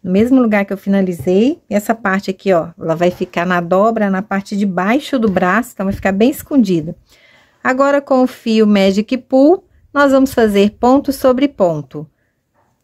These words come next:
Três correntinhas pra subir.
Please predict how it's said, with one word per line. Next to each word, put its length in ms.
Três 320
correntinhas 800
pra 220
subir. 720